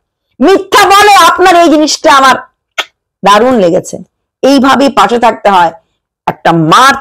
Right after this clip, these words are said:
তার মেয়েদের। খারাপ করলে অবশ্যই বকবেন মেয়েকে, শাসন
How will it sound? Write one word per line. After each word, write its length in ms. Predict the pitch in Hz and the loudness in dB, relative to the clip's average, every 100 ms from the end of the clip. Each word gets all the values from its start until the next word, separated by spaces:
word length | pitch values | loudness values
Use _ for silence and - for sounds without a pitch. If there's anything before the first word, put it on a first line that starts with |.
| - | -4
তার 140 | 202 | -2
মেয়েদের। 460 | 180 185 175 170 - - _ _ _ - | 0 0 -2 -2 -6 -10 _ _ _ -4
খারাপ 340 | 277 349 381 381 | 0 2 0 -2
করলে 220 | 370 381 381 | 0 2 2
অবশ্যই 380 | 311 427 453 427 349 | 2 0 0 0 2
বকবেন 320 | 294 247 285 254 | 0 0 -2 -2
মেয়েকে, 360 | 226 214 180 165 - _ _ - | -2 -2 -4 -6 -8 _ _ -12
শাসন 420 | - - - 359 | -2 -2 0 0